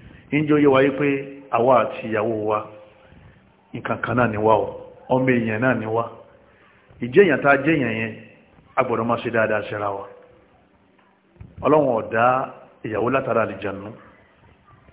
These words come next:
èèyàn lòun náà, Ọlọ́run sì dá látara àwa tá a jọkùnrin. Ìyàwó Hawa, Ọlọ́run dá látara bàbá wa Adam.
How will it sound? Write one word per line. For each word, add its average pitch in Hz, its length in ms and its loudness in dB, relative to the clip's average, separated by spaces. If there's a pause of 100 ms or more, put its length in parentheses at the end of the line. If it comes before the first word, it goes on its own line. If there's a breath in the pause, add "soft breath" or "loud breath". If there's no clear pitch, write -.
(200)
èèyàn 113 380 -4 (260)
lòun 113 280 -2
náà, 127 140 2 (280)
Ọlọ́run 135 400 0
sì 131 80 -6
dá 110 200 0
látara 123 400 -2
àwa 104 160 0
tá 113 100 -4
a 107 120 -6
jọkùnrin. 110 360 -8 (1200)
Ìyàwó 113 300 0
Hawa, 110 580 0
Ọlọ́run 117 300 0
dá 107 140 2
látara 107 580 -2 (120)
bàbá 104 180 -4
wa 107 240 2
Adam. 101 220 -6